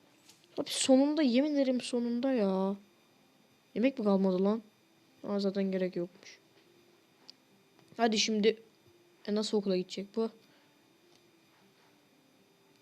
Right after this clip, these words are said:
Nasıl gidiyoruz lan bu?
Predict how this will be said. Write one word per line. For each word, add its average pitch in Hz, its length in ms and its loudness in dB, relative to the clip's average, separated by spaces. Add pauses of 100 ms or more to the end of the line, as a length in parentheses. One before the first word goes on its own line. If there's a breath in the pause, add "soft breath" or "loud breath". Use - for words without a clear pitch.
(1300 soft breath)
Nasıl 262 220 0
gidiyoruz 208 340 2
lan 214 220 0
bu? 190 180 0